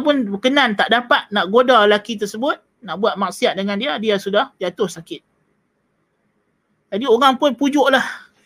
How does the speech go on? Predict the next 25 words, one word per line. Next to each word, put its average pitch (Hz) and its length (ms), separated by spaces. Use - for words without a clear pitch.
lelaki 233 400
hak 208 160
dia 214 160
berkenan 220 400
ni, 208 80
"Mailah 208 320
tengok 202 320
Ustaz, 196 240
dia 190 80
ni 214 140
sakit 202 400
teruk, 214 260
dia 202 80
nak 175 160
jumpa 202 320
hang 202 240
saja, 196 320
bukan 185 240
ada 180 160
apa, 190 400
bukan 202 160
dia 190 140
nak 156 100
buat 190 180
apa." 175 160